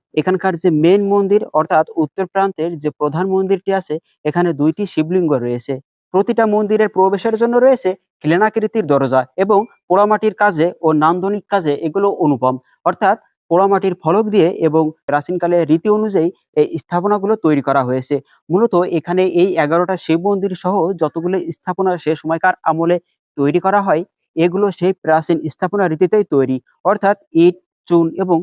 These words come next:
সুরকি দিয়ে মূলত এগুলো তৈরি করা হয়। এই মন্দিরগুলো নির্মাণ করার পিছনে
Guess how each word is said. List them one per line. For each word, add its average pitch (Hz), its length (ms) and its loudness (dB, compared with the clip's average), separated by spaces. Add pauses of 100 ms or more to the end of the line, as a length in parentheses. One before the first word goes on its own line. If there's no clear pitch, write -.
(100)
সুরকি 170 380 -2
দিয়ে 202 180 0
মূলত 208 220 -2
এগুলো 175 260 0 (320)
তৈরি 147 220 2
করা 127 200 -2
হয়। 123 200 -2 (440)
এই 175 200 4
মন্দিরগুলো 208 540 2
নির্মাণ 190 380 2
করার 208 240 -2
পিছনে 202 320 0